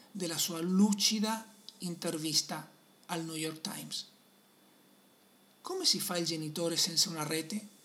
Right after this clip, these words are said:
senza futuro, sapendo che perderai tuo figlio un po' alla volta, dolorosamente? Deprimente? Forse,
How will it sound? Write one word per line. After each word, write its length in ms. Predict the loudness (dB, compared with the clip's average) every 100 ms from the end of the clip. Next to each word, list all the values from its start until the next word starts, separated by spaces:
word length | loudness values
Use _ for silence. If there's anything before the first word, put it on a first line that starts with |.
| -4
senza 480 | 4 4 6 4 4
futuro, 580 | -4 -6 -4 -4 -6 -10 -20 -20 -4
sapendo 580 | 2 2 2 -2 -2 -4
che 100 | -4
perderai 500 | -4 -4 -4 -2 -2
tuo 140 | -4
figlio 500 | -4 -2 -4 -2 -6 -8 -18 -2
un 280 | 0 0 0
po' 160 | 0
alla 160 | 0 0
volta, 500 | -2 -4 -4 -6 -8 -8
dolorosamente? 920 | -6 -4 -4 -4 -6 -6 -4 -6 -6 -18 -20 -20 -20 _ _ _
Deprimente? 800 | -8 -6 0 6 6 6 2 -4 -12 -20 -20 -20 -20 -18
Forse, 600 | -4 0 2 2 -2